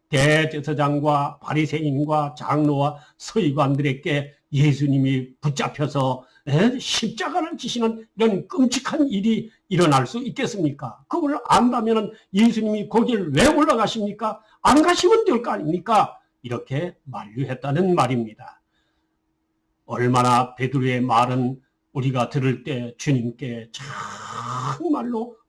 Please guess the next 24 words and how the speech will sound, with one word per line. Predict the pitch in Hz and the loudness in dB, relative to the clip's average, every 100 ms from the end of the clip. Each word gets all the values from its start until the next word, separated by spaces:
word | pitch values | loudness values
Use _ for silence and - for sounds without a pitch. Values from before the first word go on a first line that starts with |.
| _ | _
충성해서 | - - 220 190 330 370 247 285 262 - - | -12 -4 -4 -2 -2 -2 -2 -6 -6 -6 -4
우러나오는 | 226 226 190 196 196 185 - _ _ | -2 0 0 2 0 -2 -8 _ _
충직한 | - 339 339 - 226 277 285 | -4 -2 -2 -4 -2 -2 -2
말이라고 | 151 151 151 143 196 196 196 _ _ | -2 -2 0 -2 -2 -4 -6 _ _
아니할 | - 120 107 98 | -8 -8 -8 -10
수 | - | -6
있겠습니까? | 196 - 220 226 170 127 120 - _ _ _ _ _ _ _ | -6 -4 -6 0 0 0 -6 -14 _ _ _ _ _ _ _
그러나 | 120 120 120 107 104 _ _ _ | -4 0 2 0 -2 _ _ _
이 | 139 123 120 | -6 0 2
말을 | 120 123 127 123 | 4 4 2 -2
들은 | 147 165 180 - - _ _ _ _ - | 0 2 2 0 -8 _ _ _ _ -8
예수님은 | 123 127 120 131 120 117 117 110 - _ _ _ _ _ _ _ | 0 0 0 0 0 2 0 -2 -12 _ _ _ _ _ _ _
이렇게 | 147 147 147 185 185 139 - _ _ _ | 2 2 2 -2 0 -2 -6 _ _ _
답변하고 | - - 170 123 127 139 | -14 -4 -2 0 0 0
있는 | 120 117 113 | 0 0 -4
모습을 | 107 101 151 151 214 202 _ | -6 -12 -2 0 -2 -6 _
보게 | 113 120 113 | -10 -6 -4
됩니다. | 117 113 104 - - _ _ _ - | -4 -6 -6 -12 -16 _ _ _ -6
마태복음 | 113 113 123 113 113 | -2 -2 -2 -4 -6
십육 | 110 147 123 117 | -6 -4 -4 -6
장 | - 113 110 | -10 -10 -8
이십삼 | 147 165 190 180 - 143 180 | -8 -8 -8 -12 -14 -8 -4
절에서 | 226 185 139 | -2 -2 -4
보면 | 120 131 175 110 | -2 0 0 0